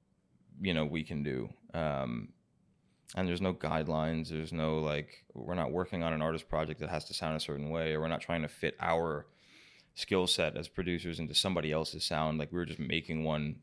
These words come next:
sort of from scratch. So, you know, for us, i-, you know, it was, um, it, it was, it was a pretty natural process, but we also, at the end of creating, per se, like, we, uh, thought to ourselves, like, "Let's give it,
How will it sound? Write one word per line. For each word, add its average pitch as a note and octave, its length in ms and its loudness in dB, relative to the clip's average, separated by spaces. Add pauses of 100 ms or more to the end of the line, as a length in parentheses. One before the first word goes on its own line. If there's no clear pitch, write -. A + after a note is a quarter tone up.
sort A2 200 2
of F2+ 80 0
from - 140 -6
scratch. - 640 2
So, D#2 540 0 (120)
you G2+ 140 2
know, D2+ 140 2
for D#2+ 200 4
us, G2 440 6 (260)
i-, - 60 -10 (240)
you F2 160 -2
know, E2+ 120 2
it D#2+ 160 0
was, E2 280 -2
um, D2 460 2 (1900)
it, A2+ 120 8
it A#2 140 10
was, A2 240 6
it - 80 2
was A2 100 4
a G#2 60 2
pretty E3 160 8
natural A2 380 8
process, C3+ 500 8
but A2+ 200 6
we G#2 180 8
also, G#2+ 400 10
at F#2+ 100 6
the G2 100 8
end F#2+ 200 8
of F2 200 -2
creating, F#2 800 2
per F2 140 0
se, E2+ 300 4
like, E2+ 240 0
we, F2 580 -2 (180)
uh, D#2+ 520 -2 (600)
thought D#2+ 200 2
to F2 100 -2
ourselves, E2+ 280 0
like, F2 120 -2
"Let's G#2+ 240 -2
give G2+ 200 2
it, G2 220 2